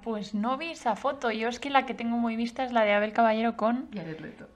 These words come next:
Speaker 1: eh, Jared Leto.
Speaker 2: <laughs> Es que es muy
Speaker 1: Pero porque eso es súper
Speaker 2: Eso
Speaker 1: Sí,
Speaker 2: sí
Speaker 1: el
Speaker 2: que
Speaker 1: mundo
Speaker 2: es.
Speaker 1: es una simulación, o
Speaker 2: Exacto.
Speaker 1: sea, vivimos en una simulación esa foto.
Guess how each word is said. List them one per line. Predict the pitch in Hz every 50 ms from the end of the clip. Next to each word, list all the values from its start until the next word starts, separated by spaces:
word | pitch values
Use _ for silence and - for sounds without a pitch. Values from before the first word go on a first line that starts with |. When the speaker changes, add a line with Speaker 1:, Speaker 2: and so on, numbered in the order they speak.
| - -
Speaker 1:
eh, | 202 208 202 196 190
Jared | 196 196 202 202 202
Leto. | 196 202 208 202 - 196 170
Speaker 2:
<laughs> | 160
Es | - -
que | - 233
es | - -
muy | 233 226 220 -
Speaker 1:
Pero | 233 220 214
porque | 196 196 196 - -
eso | 180 - -
es | 196 196
súper | - - - 233 220 196 220 208 202 196 196 190 185 185 180 180 175 170 - - - - - 320 - - - - - _ _ _
Speaker 2:
Eso | - 214 220
Speaker 1:
Sí, | 220 226 220
Speaker 2:
sí | 233
Speaker 1:
el | - 202 214 220
Speaker 2:
que | 208
Speaker 1:
mundo | 220 220 226 233 240
Speaker 2:
es. | 233 240
Speaker 1:
es |
una | 233 226 233
simulación, | 233 - 226 208 202 196 180 170 - - - 226 226 208 190 170
o | 165 170
Speaker 2:
Exacto. | 190
Speaker 1:
sea, | - 196 202 - 208 - 214 - - - - - -
vivimos | 208 190 190 190 196 208 214 220 208
en | 208 220
una | 226 226 226 214
simulación | - - 202 190 202 202 202 196 - 214 208 196 185
esa | - - 180
foto. | - - 190 196 -